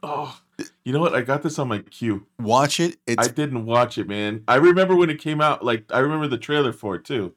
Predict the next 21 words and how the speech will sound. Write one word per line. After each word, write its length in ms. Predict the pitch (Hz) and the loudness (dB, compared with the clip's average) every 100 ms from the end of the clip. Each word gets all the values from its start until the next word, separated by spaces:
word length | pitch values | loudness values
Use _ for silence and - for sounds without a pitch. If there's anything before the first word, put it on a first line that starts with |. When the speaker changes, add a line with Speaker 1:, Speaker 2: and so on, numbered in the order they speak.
| - | -2
Speaker 2:
Yeah, 160 | 127 | -2
it's 200 | 87 113 | 0 -4
fantastic. 600 | - 143 139 139 131 - - | -2 -2 0 -2 -2 -6 -6
It's, 220 | 104 - - | -6 -6 -4
it's 180 | 117 - | -6 -4
kinda 200 | 175 196 | -2 -2
like 200 | 175 113 | -4 -4
a 160 | 98 | -4
serious 580 | 98 - 113 127 151 156 | -2 -2 0 0 0 -2
take 400 | - 98 95 - - _ _ _ _ _ _ _ _ _ _ _ | -2 -4 -4 -8 -20 _ _ _ _ _ _ _ _ _ _ _
on 540 | 104 95 90 95 95 87 _ _ _ _ _ _ _ | -2 -2 -4 -8 -10 -14 _ _ _ _ _ _ _
Taken, 520 | - 120 117 175 247 247 _ | -4 -2 0 0 -2 -6 _
the 160 | 98 | -6
idea 380 | 98 101 104 113 | -4 -4 -2 -4
of 60 | 127 | -2
Taken, 340 | 151 151 170 | -6 -6 -4
like, 180 | 143 95 - | -6 -6 -8
what, 200 | 95 98 | -6 -4
you 80 | 120 | -4
know, 100 | 95 | -6
like, 180 | 92 | -8